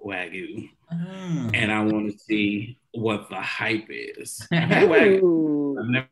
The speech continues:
Speaker 1: had A five. <laughs>
Speaker 3: Mm.
Speaker 2: Like I told you, know, I know it's a texture thing for you.
Speaker 1: Mm-hmm.
Speaker 2: Um,
Speaker 1: It, I've seen it sliced and cut. It looks a little, it looks a little firmer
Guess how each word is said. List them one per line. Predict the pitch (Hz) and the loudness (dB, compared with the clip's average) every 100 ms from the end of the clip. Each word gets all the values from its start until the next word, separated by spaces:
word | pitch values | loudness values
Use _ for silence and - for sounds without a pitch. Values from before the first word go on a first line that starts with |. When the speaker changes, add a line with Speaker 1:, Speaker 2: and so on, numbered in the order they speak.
| _ 139 | _ -2
Speaker 1:
had | 127 104 - | -2 -2 -6
A | 120 110 107 104 - | -2 -2 -4 -10 -12
five. | 95 104 92 - - 113 - - | -8 -8 -8 -14 -18 -18 -6 -2
<laughs> | |
Speaker 3:
Mm. | - - 285 285 - - - 196 262 240 180 170 160 151 151 | -2 2 4 4 0 -4 -2 2 6 6 4 0 -2 -2 0
Speaker 2:
Like | 190 - | 0 0
I | 262 | 0
told | 247 233 208 - | 0 0 -2 -8
you, | 208 | -10
know, | 196 170 160 - _ - - | -2 0 0 -2 _ -20 -10
I | 170 | -4
know | 175 233 | 0 0
it's | 220 | 0
a | 180 | -2
texture | 190 226 - 165 | 0 0 -2 -8
thing | 151 135 | -6 -8
for | 123 127 | -8 -6
you. | 131 120 92 82 - _ _ _ _ _ _ - | -4 -4 -8 -12 -18 _ _ _ _ _ _ 4
Speaker 1:
Mm-hmm. | 147 135 135 143 - _ 143 | 6 6 4 2 -4 _ -2
Speaker 2:
Um, | 143 135 113 - - _ | 0 0 -2 -4 -10 _
Speaker 1:
It, | 143 143 143 _ _ _ _ - | 4 4 4 _ _ _ _ 0
I've | 131 147 | 0 2
seen | - 202 202 | 4 6 6
it | 139 | 4
sliced | - - 131 131 185 - | 0 0 2 2 -2 -2
and | 117 113 | -2 -2
cut. | - 143 165 - | 0 0 0 0
It | 113 | 2
looks | 110 120 147 156 - | 4 4 4 2 0
a | 135 | 2
little, | 120 120 123 117 110 92 | 2 4 4 4 4 2
it | 95 | 0
looks | 110 104 - | 2 2 2
a | 131 | 0
little | 117 117 | 2 0
firmer | - 113 127 101 | 0 0 0 -2